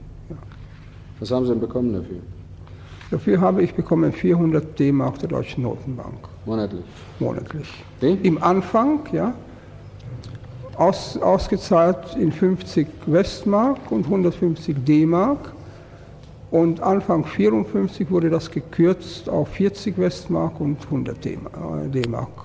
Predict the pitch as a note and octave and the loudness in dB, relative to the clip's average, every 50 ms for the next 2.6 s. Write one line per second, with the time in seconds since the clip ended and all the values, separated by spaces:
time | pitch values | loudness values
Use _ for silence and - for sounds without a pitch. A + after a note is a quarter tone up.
0 | - - - - - - B2+ B2 A#2 A2+ - - - - - - - - B2+ B2 | -16 -16 -16 -12 -8 -6 -4 -4 -4 -6 -6 -6 -6 -6 -8 -8 -10 -10 -8 -10
1 | - - - - - - - - - - - - - - - - - - - A2+ | -12 -12 -14 -16 -18 -18 -18 -18 -18 -18 -18 -18 -18 -18 -18 -18 -16 -10 -6 -4
2 | A#2+ B2+ C#3+ C#3+ - - C3+ A2 A#2 B2+ B2 F3 | -2 -2 -2 -2 0 2 2 4 6 4 4 2